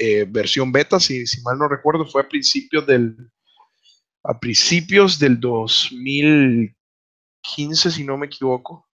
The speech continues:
sí, como a principios del dos mil quince. Eh, Ionic todavía estaba como en pininos, ¿verdad? Y, y fue un, fue un reto porque,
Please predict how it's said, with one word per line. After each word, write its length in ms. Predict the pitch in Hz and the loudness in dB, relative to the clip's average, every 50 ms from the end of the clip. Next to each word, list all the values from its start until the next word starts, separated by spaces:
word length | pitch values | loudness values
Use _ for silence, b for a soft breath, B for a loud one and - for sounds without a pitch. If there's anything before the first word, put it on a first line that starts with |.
| _ | _
sí, 200 | _ - - 135 | _ -20 -20 -18
como 260 | 135 139 139 127 120 117 | -16 -16 -14 -14 -14 -16
a 40 | |
principios 420 | 117 _ - 127 107 107 123 131 143 | -18 _ -12 -12 -10 -10 -8 -4 -2
del 100 | 147 135 | -2 -2
dos 120 | 131 117 | -4 -6
mil 140 | 120 120 117 | -8 -10 -10
quince. 460 | - - 160 160 156 151 165 165 - _ _ _ _ _ _ _ _ _ _ _ _ _ _ _ _ _ _ - - - _ - | -8 -2 0 0 0 0 -4 -8 -10 _ _ _ _ _ _ _ _ _ _ _ _ _ _ _ _ _ _ -18 -18 -18 _ -2
Eh, 420 | 127 127 131 127 127 131 127 127 - - - | 0 2 4 4 4 2 0 -2 -2 -4 -2
Ionic 220 | 131 127 135 139 - | -2 -2 -4 -4 0
todavía 600 | 175 160 147 143 147 160 160 151 143 139 131 123 - - | 2 4 4 6 6 4 4 4 4 2 2 0 -2 -6
estaba 380 | - - - - 143 135 139 143 | -10 -10 -4 0 2 4 4 2
como 460 | 143 160 156 156 135 123 120 117 _ _ _ _ _ | 0 -4 -8 -8 -8 -8 -10 -12 _ _ _ _ _
en 160 | - 117 110 | -20 -20 -20
pininos, 440 | _ 127 113 120 139 160 180 170 135 | _ -20 -12 -10 -8 -4 -4 -6 -4
¿verdad? 340 | 123 123 123 127 131 131 139 | -6 -8 -2 0 4 4 4
Y, 580 | 147 147 135 120 113 120 - - - _ _ _ _ | 6 4 2 2 0 -4 -12 -20 -20 _ _ _ _
y 80 | - 127 | -20 -20
fue 360 | - - - 131 131 135 139 | -20 -10 -6 -2 0 0 0
un, 300 | 147 147 151 147 139 135 | 0 -2 -4 -10 -14 -10
fue 140 | - 160 160 | -4 -2 -2
un 120 | 180 202 | 0 2
reto 340 | 220 214 214 - - 254 - | 4 2 2 2 0 -8 -4
porque, 480 | - 220 - - - 151 139 - - _ | -4 -4 -4 -2 -2 -4 -4 -4 -6 _